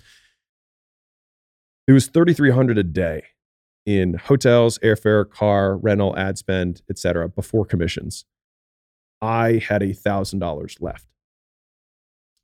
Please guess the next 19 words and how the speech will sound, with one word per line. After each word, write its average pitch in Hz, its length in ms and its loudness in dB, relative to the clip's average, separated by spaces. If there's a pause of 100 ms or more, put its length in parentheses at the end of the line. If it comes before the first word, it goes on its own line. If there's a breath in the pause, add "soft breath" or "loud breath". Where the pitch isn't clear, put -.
(300)
And 104 80 2
that 101 80 4
was 98 100 2
starting 92 300 6
forty-eight 98 320 2
hours 87 260 -2
later 85 240 -6
'cause - 160 -8
I 95 60 2
was 90 100 0
expecting 90 340 0
to 85 40 -2
get 85 80 -4
the 90 60 -2
money 85 180 -4
that 80 120 -8
I 78 40 -6
never 76 220 -6
got. - 200 -12